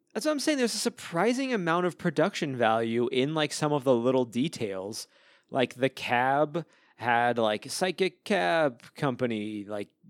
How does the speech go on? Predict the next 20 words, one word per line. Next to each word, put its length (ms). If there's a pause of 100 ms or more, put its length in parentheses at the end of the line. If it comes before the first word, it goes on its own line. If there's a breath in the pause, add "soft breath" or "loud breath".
(100)
had, 180
like, 120
a 60
whole 240
logo 380
and 100
stuff 280
on 140
the 60
side. 440 (500 soft breath)
Uh, 280 (100)
there 140
was, 140
like, 140
a 60
bunch 380
of 120
these 200
little 220
touches, 680